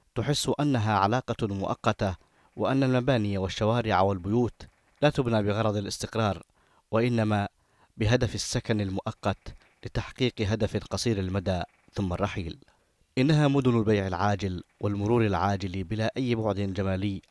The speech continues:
أو مساحات للترفيه والاسترخاء. العجلة والفوضى في مدننا تجعلني أحس أننا كنا نبنيها بثقافة البدو الرحل الذين يبنون خيامهم على عجل في الصيف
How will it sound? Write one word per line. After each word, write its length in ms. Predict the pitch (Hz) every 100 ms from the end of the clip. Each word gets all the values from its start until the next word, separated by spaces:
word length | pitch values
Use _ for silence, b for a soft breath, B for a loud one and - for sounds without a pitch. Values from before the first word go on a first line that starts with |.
| -
أو 100 | 107
مساحات 500 | 101 107 - 110 107
للترفيه 560 | 95 - 92 104 87
والاسترخاء. 580 | 87 82 - - 82 - _ - _ -
العجلة 480 | 107 120 147 123 107
والفوضى 580 | 110 107 - 131 98 90
في 120 | 113
مدننا 640 | 110 110 120 139 131 131 123 - _ _ _ -
تجعلني 680 | 127 123 139 123 104 101
أحس 340 | 107 131 - - -
أننا 360 | 139 110 101 95
كنا 260 | - 123 113
نبنيها 460 | 107 120 117 113
بثقافة 520 | 104 - 110 117 107 -
البدو 340 | 107 101 104
الرحل 440 | 101 107 - 87 80 - b b b b -
الذين 340 | 113 113 127
يبنون 400 | 117 110 120 117
خيامهم 540 | 107 110 113 113 104 98
على 160 | 98
عجل 420 | 98 92 110 101 95
في 80 |
الصيف 480 | 95 - 113 104 -